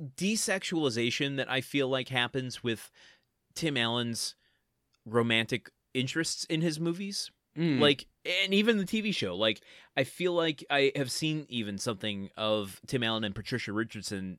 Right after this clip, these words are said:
Speaker 1: talking about Home Improvement behind the scenes, and he says, "Oh, it's kinda like kissing my mom."
Speaker 2: Mm.
Speaker 1: And it was weird. It, so it, it's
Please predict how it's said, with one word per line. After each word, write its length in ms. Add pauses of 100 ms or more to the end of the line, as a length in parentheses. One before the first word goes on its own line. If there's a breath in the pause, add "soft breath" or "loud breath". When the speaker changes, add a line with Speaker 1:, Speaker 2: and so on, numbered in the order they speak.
Speaker 1:
talking 400
about 420 (360 loud breath)
Home 140
Improvement 400
behind 300
the 60
scenes, 560
and 160
he 100
says, 500
"Oh, 180
it's 120
kinda 240
like 160
kissing 280
my 120
mom." 460 (500 loud breath)
Speaker 2:
Mm. 240
Speaker 1:
And 480 (460)
it 80
was 280
weird. 440 (760 loud breath)
It, 160
so 280
it, 240
it's 320